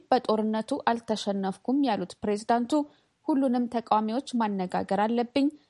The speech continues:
የብሔራዊ አንድነት መንግስት ይመሰረታል» ብለዋል። ይህ ጥምር መንግስት ምን ሊመስል እንደሚችል ወይም መቼ እንደሚፈጸም ግን ዝርዝር መረጃ አልሰጡም።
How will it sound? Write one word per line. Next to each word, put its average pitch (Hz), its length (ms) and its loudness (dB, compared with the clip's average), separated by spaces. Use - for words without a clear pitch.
የብሔራዊ 240 540 2
አንድነት 214 500 -2
መንግስት 220 400 -2
ይመሰረታል» 196 920 0
ብለዋል። 196 400 4
ይህ 202 180 2
ጥምር 185 360 0
መንግስት 208 480 0
ምን 233 180 0
ሊመስል 196 480 -2
እንደሚችል 220 600 0
ወይም 262 240 4
መቼ 247 240 0
እንደሚፈጸም 196 840 0
ግን 262 160 2
ዝርዝር 226 420 -2
መረጃ 165 460 -2
አልሰጡም። 175 580 -2